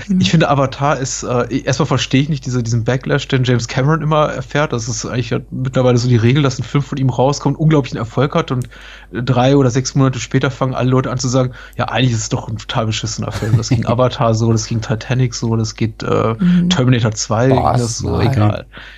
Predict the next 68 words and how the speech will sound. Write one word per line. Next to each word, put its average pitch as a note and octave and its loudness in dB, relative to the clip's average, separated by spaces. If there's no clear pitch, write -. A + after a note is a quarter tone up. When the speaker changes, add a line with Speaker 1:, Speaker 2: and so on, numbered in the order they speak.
Speaker 2:
Na B2 4
ja, B2+ 6
aber C3 4
Leute B2+ 2
fangen B2+ -2
plötzlich - -2
an B2 -4
mit, A2+ -6
ja, A#2 2
der B2 -2
erste A#2+ -4
Terminator B2+ 0
ist A2+ -4
viel A#2 -6
besser A#2 0
und A#2 0
Speaker 3:
Mhm. A2 0
Speaker 2:
ja, A#2 0
mein F#3 4
Speaker 1:
Mhm. - 6
Speaker 2:
Gott, E3 2
mag, A#2 0
mag B2+ -2
ja A#2+ 0
sein, C3 0
aber A2 -4
ich A2 -6
meine, A#2+ 2
natürlich C3 -2
ist - -10
auch A2+ -4
Titanic B2 0
und B2+ 0
Avatar B2 0
sind A#2+ -2
es A#2 -6
nicht, C3 0
weil A2 4
super B2+ 2
erfolgreich B2 0
automatisch A2+ 0
die A#2 -8
besten A#2 -2
Filme B2 0
aller G#2+ 0
Zeiten, A2+ 0
Speaker 3:
Ja. - 2
Speaker 2:
also E3 4
Speaker 1:
Nee. E3 4
Speaker 2:
unglaublich A#2 0
gut B2+ -10
gemacht. C3 -2
Aber - 2
Avatar D3+ 2
ist C3+ -4
mir C3+ -4
extrem C#3 -4
aufgefallen, B2+ -2
weil B2+ 2
ich A2+ -8
den B2 -4
dann B2 0
auch A2+ -2
nochmal A#2 0
im A2+ -2
Fernsehen E3 0
gesehen A2 2
habe, A#2+ 2